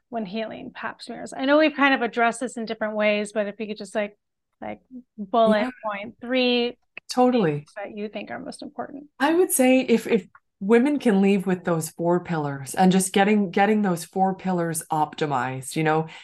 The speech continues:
Speaker 2: taking away one insight that we've given today from our discussion on, um, mitigating psychological stressors. One thing they can do to respond to that, whether it's that guided meditation that we, we discussed,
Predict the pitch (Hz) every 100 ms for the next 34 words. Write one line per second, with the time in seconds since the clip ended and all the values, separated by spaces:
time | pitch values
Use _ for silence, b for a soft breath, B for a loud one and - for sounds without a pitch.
0 | B 247 226 240 220 196 190 190 - 156
1 | 180 196 190 170 165 - 160 156 - 160
2 | 156 160 156 151 160 151 151 151 151 147
3 | 143 147 - 143 160 151 147 147 B B
4 | B 156 147 - 180 170 160 165 156 151
5 | 147 147 147 147 139 143 - 143 139 -
6 | 202 226 - B B B 202 220 226 233
7 | 214 196 185 185 165 160 160 156 156 156
8 | 147 143 143 - - 165 139 123 127 165
9 | 160 151 151 - 147 147 175 190 196 190
10 | 170 170 175 160 - 165 160 156 165 160
11 | 151 151 B B B 175 156 156 - 151
12 | 156 160 - -